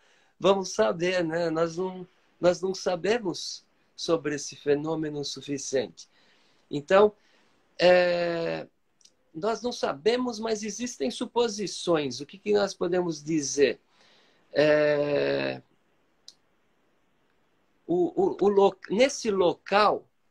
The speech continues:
que é Wiltshire, o que tem lá? Então, se você for ver, existem espalhados ali em Wiltshire centenas de assentamentos antigos pré-históricos.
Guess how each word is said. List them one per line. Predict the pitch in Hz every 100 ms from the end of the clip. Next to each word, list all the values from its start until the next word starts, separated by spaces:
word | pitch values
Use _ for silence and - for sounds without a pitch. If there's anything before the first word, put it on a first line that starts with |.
| _ _ _
que | - 151
é | 156
Wiltshire, | 139 151 214 180 - - 110 -
o | 147
que | - 247
tem | - 208 190 160
lá? | 139 120 - _ _ _ _ _ _ _
Então, | - 202
se | 233
você | 214 208
for | 208 196 175 147
ver, | 156 208 175 _ _ _ -
existem | 165 233 247 240
espalhados | - - 196 165 165 190 190 - 127 120
ali | 131 147
em | 147
Wiltshire | 147 190 196 - - 117 - _ _ -
centenas | - - 214 185 - 214 214 185 139 113 - - - _ _
de | 165
assentamentos | 165 - 185 170 165 160 180 180 165 156 - - _ _ _ -
antigos | 185 180 - 185 139 165 -
pré-históricos. | - 165 170 160 - 165 156 123 - - - -